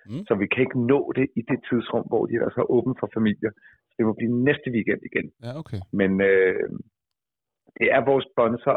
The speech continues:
Speaker 2: og det, der er det fede ved den sponsor, det er, at vi, øh, altså, er jo i integritet med det, fordi vi bare, øh, altså, elsker vores sponsor.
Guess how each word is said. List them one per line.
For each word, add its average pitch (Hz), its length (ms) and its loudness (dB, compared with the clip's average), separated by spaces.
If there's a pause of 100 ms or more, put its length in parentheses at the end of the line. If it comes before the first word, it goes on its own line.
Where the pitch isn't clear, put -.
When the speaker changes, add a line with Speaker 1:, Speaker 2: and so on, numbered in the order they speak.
Speaker 2:
og 117 140 0
det, 131 100 2
der 127 80 2
er 107 80 -2
det 101 180 -8
fede 139 240 2
ved 120 120 -2
den 104 180 -2
sponsor, 110 320 -6 (100)
det 107 60 4 (100)
er, 101 60 2 (540)
at 110 80 -4 (100)
vi, 107 80 4 (220)
øh, 95 400 2 (200)
altså, 104 160 -4 (520)
er 117 80 4
jo 113 80 4
i 110 120 4
integritet 107 560 0
med 113 80 4
det, 123 120 2
fordi 117 200 0
vi - 40 -6 (100)
bare, 117 100 2 (120)
øh, - 260 -6 (140)
altså, - 140 -2 (120)
elsker 143 260 2
vores 101 160 2
sponsor. - 300 -4